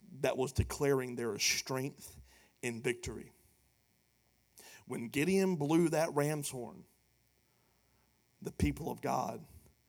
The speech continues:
after crying out, after seven years of repression, they heard one sound, victory. And they said, "Let's go."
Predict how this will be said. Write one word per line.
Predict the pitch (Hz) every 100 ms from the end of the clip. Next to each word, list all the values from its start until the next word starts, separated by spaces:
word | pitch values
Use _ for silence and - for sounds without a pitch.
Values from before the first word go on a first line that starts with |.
| _ _ _ _ _ _ _ _ _ _ -
after | 135 123 135
crying | - - 147 139 139
out, | 143 135 127 - _
after | - 139 -
seven | 175 - 139 135 139
years | 165 -
of | -
repression, | - - - - - - _ _ _ _ _ _ _ _ _ _ _ _ _ _ _ -
they | 131
heard | 127 131
one | 131 131
sound, | - 113 175 170 165 - - _ _ _ _ _ _ _ _ _ _ _ _ _
victory. | 131 - - - - - - - _ _ _ _ _ _ _ _ _ _ _ _ _ _ _ -
And | 147 147
they | 127
said, | - 107
"Let's | 117 92 -
go." | 87 85